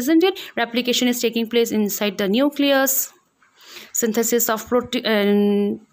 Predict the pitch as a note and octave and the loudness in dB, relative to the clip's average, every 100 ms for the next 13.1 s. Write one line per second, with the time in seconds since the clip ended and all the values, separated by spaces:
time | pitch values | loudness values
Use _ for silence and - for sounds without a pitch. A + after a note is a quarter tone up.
0 | - - - - _ - A3+ A#3+ C#4+ D4+ | -20 -20 -20 -20 _ -4 -4 -2 -2 0
1 | D4+ C4+ - G3 G#3+ C#4+ D#4+ F#4 - A#3 | 0 0 -2 -6 -2 2 4 4 2 0
2 | - A#3+ A#3+ A#3+ B3 C4+ C#4 - D#4+ A#3+ | 0 -2 -2 -2 0 -2 -2 0 2 2
3 | F#3+ F#3 G#3+ G#3+ A3+ A#3 B3 A#3 A#3 C4+ | 0 0 0 0 -2 0 0 0 0 2
4 | C#5 - C#4+ F4 F4 F#3+ F3+ - G3+ E4+ | 0 0 4 4 4 -2 -2 -2 0 2
5 | G4+ - - - - G#3+ G#3+ E4 F4+ B3+ | 2 0 -6 -16 -10 -6 -4 0 2 0
6 | B3+ G#3+ A3 C4 B3+ A#3+ - G#3+ A#3 A#3 | -2 -2 0 0 2 0 0 0 0 0
7 | C4 B3+ B3 G#3 B3 B3+ B3+ C#5 D#5 - | -2 -2 -4 0 0 2 2 0 0 -4
8 | _ _ _ - - G3+ F#3 F#3 D4+ C5 | _ _ _ -10 -4 -2 -2 0 0 0
9 | - - _ _ _ - F#3 F3+ F#3 E3+ | -4 -20 _ _ _ -12 -8 -6 -6 -12
10 | - _ _ _ B3 D#4 C5 C5 F#3+ F#3 | -18 _ _ _ -8 -2 -2 -2 -6 -6
11 | F#3 F#3+ G3 E4 G#4+ G3+ F3 E3+ - F#3+ | -8 -8 -4 -4 -4 -4 -2 -4 -6 -10
12 | - - - C4+ G#3 F#3+ A#3 B3 - E4 | -16 -18 -6 -4 -2 -2 -2 -2 0 2
13 | F#4 | 2